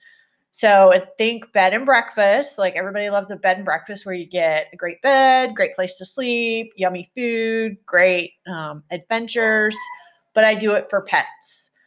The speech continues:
Um, I do have people ask if they can come, but I don't currently have beds for people, just dogs. Um, <laughs> and the irony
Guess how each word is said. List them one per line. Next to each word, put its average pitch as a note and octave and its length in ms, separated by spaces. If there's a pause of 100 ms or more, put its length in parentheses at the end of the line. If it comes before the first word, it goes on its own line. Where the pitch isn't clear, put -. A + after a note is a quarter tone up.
(160)
Um, E3+ 220
I F3 280
do B3 240
have D4+ 380
people A#3 440
ask F3+ 340
if G3 120
they G3 140
can B3+ 220
come, F3+ 480 (760)
but F3+ 200
I F#3+ 120
don't G#3+ 260
currently G#3+ 380
have G3 320
beds F3+ 260
for C4+ 160
people, F#3 360
just G3+ 280
dogs. D#3+ 440 (1040)
Um, A3 440 (340)
<laughs> - 1000
and C#4 440 (720)
the C4+ 280
irony C#4+ 720